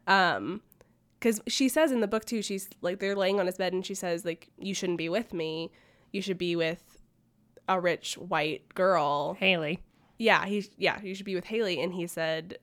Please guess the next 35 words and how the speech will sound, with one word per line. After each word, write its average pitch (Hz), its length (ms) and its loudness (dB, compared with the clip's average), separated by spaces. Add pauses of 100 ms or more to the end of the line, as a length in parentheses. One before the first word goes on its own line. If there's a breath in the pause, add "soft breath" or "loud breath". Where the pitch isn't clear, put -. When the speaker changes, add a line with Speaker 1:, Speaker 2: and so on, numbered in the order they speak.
Speaker 1:
and 202 120 4
then 202 80 6
she, 208 160 4
like, 180 180 4
listed 190 300 -2
these 170 220 -2
three 170 260 -2
factors, 170 400 -4
and 175 80 -4
I 165 60 -2
forget 175 320 -4
what 160 120 -2
it 139 60 -4
was, 151 220 -4
basically, 190 280 -2
like, 165 200 0
rich, 156 220 -6
white, 156 180 -6
beautiful, 156 380 -6
and 165 120 -8
he 170 100 -10
said 143 340 -6 (640 soft breath)
something, 160 560 -2 (220)
and 202 180 6
the 180 60 4
last 165 280 6
thing 175 140 0
he 175 80 -2
said 160 180 -2
was 156 140 -4
Star. 156 420 0
Like, 165 260 -2 (140)
it's - 180 -4
her, 185 460 2
not 160 340 0